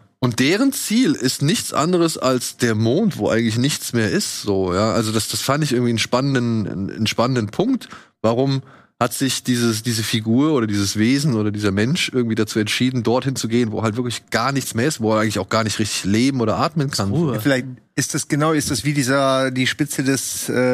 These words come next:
Speaker 3: Asaka Towers einfach so ein Symbol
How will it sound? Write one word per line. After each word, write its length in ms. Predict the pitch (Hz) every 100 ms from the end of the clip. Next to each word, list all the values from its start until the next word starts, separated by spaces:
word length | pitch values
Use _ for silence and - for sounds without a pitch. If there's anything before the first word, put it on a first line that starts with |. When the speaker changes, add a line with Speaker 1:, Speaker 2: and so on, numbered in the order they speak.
| 127 127
Speaker 3:
Asaka 480 | 113 123 - 151 139
Towers 460 | - 131 123 117 -
einfach 340 | 123 117 123
so 300 | - 127 127
ein 340 | 101 117 117
Symbol 920 | 113 120 117 123 135 147 113 98 -